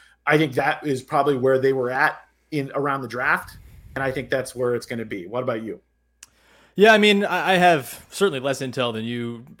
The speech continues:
Speaker 2: Kind of reading the tea leaves, reading the sort of,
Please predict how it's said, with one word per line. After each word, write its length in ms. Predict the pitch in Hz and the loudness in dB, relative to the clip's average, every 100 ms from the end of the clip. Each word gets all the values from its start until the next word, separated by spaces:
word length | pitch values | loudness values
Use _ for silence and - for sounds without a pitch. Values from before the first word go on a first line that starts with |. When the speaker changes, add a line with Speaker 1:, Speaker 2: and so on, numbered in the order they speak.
| 180 | -2
Speaker 2:
Kind 160 | 175 | 0
of 80 | 147 | 2
reading 220 | 143 143 | 0 -2
the 40 | 123 | -6
tea 200 | 139 135 | -8 -4
leaves, 500 | 127 123 113 - 127 | -4 -4 -8 -10 -4
reading 380 | 127 123 123 | -2 -2 -2
the 580 | 117 113 113 110 110 104 117 | -2 -2 -2 -4 -6 -8 -12
sort 220 | - 113 | -10 -10
of, 300 | 104 - | -12 -16